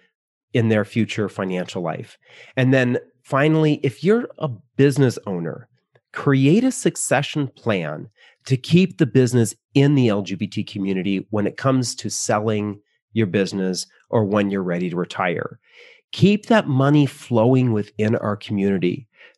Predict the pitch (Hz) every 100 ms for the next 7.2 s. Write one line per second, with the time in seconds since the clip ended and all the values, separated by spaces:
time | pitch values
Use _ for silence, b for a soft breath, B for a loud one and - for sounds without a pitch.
0 | b 139 190 190 226 - - 160 170 135
1 | - 120 87 110 - _ _ _ _ _
2 | _ _ _ - 165 180 170 170 127 107
3 | 113 123 139 139 - - _ _ _ _
4 | _ - 110 - - 135 139 127 110 104
5 | 101 95 110 92 92 - - - 101 101
6 | 110 95 107 87 90 - 87 - 73 76
7 | -